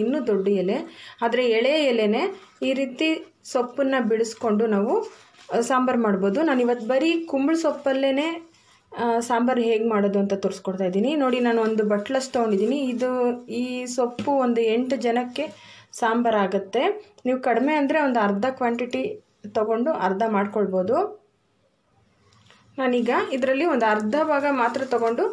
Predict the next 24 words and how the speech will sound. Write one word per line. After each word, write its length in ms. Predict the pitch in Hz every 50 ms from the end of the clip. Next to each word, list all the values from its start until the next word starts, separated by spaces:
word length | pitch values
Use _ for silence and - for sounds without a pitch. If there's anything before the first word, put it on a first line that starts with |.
| - - - -
ಸಾಂಬಾರು 320 | 240 220 220 233 240 233 226
ಮಾಡ್ತಾಯಿದ್ದೀನಿ, 460 | 214 208 208 214 202 196 208 240 311 339
ಒಂದು 120 | 320 277 254 233
ನಾಲ್ಕು 300 | 214 214 240 269 269 233 214 233
ಜನಕ್ಕಾಗಷ್ಟು. 760 | 233 247 240 - 220 202 196 202 196 190 - - - - 339 453 - - - - _ _ _ _ _ _ _ _ _ _ _ _ _ _ _ _ _ _ - - - _ _ _ _ _ - 269
ನಾನೀಗ 260 | 269 277 277 269 277 277 269
ಈ 40 | 269 262 -
ಕುಂಬಳ 220 | - 277 277 285 320 -
ಸೊಪ್ಪು 200 | 339 320 - 240 220
ಮಸಪ್ 280 | 214 214 269 269 - - -
ಸಾಂಬಾರಿಗೆ 480 | 226 214 214 214 208 196 190 247 330 440 480 - - - -
ನೋಡಿ, 140 | 277 277 277 262 254
ನಾನು 120 | 240 240 240 254
ತೊಗರಿ 220 | 247 247 294 285 -
ಕಾಳು 140 | 277 247 233 220
ತೊಗೊಂಡಿದ್ದೀನಿ. 500 | 208 208 208 208 196 196 208 208 226 285 349 359 - - - 254 233
ಈ 40 | 240 240 247 240 214 208 - - - -
ತೊಗರಿ 240 | 240 240 269 294 302 - -
ಕಾಳು 220 | 277 269 269 285 294 285 254
ಮತ್ತು 260 | 226 214 - 285 320 370 381 381 - - - _ _ - 247
ತೊಗರಿ 240 | 240 247 277 294 285 233 247
ಬೇಳೆ, 280 | 240 247 247 269 302 349 381 381 - - - - - - _ _ _ - -
ಹೆಸರು 320 | 240 233 220 - 294 285 277 - 262
ಕಾಳು 300 | 233 226 220 233 269